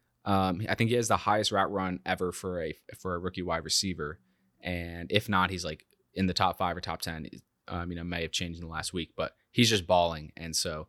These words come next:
uh, continue to fire him up. I think at this point, they're both high-end wide receiver twos, if not low-end wide receiver ones. You could even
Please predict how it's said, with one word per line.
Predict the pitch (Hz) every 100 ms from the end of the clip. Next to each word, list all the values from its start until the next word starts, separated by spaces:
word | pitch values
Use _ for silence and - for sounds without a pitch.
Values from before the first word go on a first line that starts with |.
| _ - _
uh, | - 87
continue | 87 107 135
to | 127
fire | 117 110 101
him | 98
up. | 95 92 -
I | 98
think | 104 101
at |
this | 95 92
point, | - 101 92 -
they're | 98 101
both | 90 101 104 98 _
high-end | - - 98 104 101
wide | 95 95
receiver | 95 98 92
twos, | - 92 92 87 - _ _ -
if | 98
not | 107 95 92
low-end | 95 95 92
wide | 90
receiver | 87 - 87 80
ones. | 87 104 113 110 101
You | 92
could | 92
even | 90 85